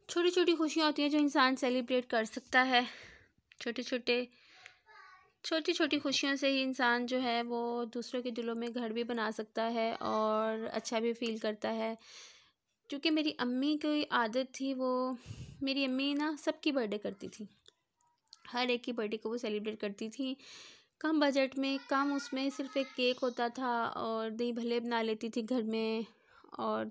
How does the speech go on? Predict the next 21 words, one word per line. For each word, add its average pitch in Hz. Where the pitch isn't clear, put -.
थोड़ा, 233
थोड़ा 269
बहुत 247
खाना 240
बना 233
लेती 214
थी। 233
तो 247
बर्थडे 247
बहरहाल 269
वो 262
सब, 277
सब 269
बच्चों 240
की 240
वो 233
करती 226
थी। 254
हालांकि 269
कोई 285
ज़्यादा 254